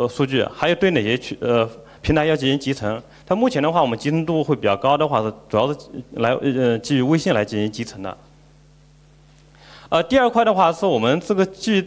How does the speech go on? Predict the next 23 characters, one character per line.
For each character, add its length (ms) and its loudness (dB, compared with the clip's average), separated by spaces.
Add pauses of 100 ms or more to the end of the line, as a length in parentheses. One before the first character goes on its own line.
呃， 180 2
具 180 -6
体 120 2
这 80 -2
个 80 2
应 100 0
用 160 2
呢， 100 4
它 220 0
用 160 -2
到 100 2
的 60 -2
一 80 -2
些， 220 0
呃， 260 2
是 160 -6
数 160 -2
据 80 0
库 80 4
层 160 -2
面。 320 0 (640)
然 160 0
后 340 2